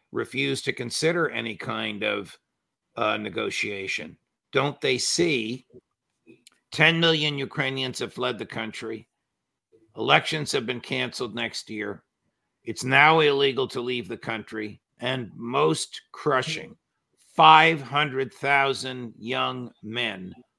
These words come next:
are dead or so severely injured they can't lead, uh, normal lives. And still,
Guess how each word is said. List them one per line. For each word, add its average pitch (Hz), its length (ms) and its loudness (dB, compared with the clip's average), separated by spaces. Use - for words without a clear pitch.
are 107 320 4
dead 98 480 2
or 127 260 4
so 156 420 2
severely 135 760 -2
injured 127 440 -4
they 120 100 -4
can't 135 380 -6
lead, 120 460 -4
uh, 110 460 0
normal 110 440 -6
lives. 87 480 -8
And 156 360 0
still, - 720 -2